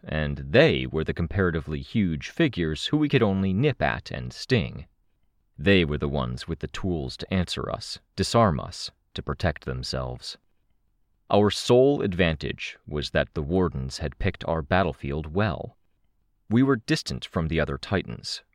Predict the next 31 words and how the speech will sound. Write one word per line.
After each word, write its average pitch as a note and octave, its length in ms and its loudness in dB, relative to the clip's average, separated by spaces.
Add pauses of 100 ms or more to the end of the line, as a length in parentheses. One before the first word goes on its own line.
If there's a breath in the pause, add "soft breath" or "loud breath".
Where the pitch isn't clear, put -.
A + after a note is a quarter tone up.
with D#2+ 120 -4
only C#2+ 300 -2
Titan D2 340 -4
Scotty G#2+ 560 -2
as D2 140 -4
our E2+ 220 2
immediate B2+ 500 -2
threat - 420 0
and F#2 200 -2
signifier E2+ 760 0
that - 140 -4
we F2+ 100 -2
were F2 80 0
doing C2+ 400 -4
something - 760 -8
right. D#2 540 -4 (800)
The D#2+ 80 -4
camera D2 420 0
in C#2+ 140 -2
my C#2+ 260 -2
eye D2+ 300 2
was C#2+ 240 -6
displaying F#2 580 0
some - 180 -2
of F2 120 -2
the F2+ 80 -4
data D#2 400 2
about E2 260 0
the - 120 -8
incoming E2+ 500 -2
Titans, - 560 -4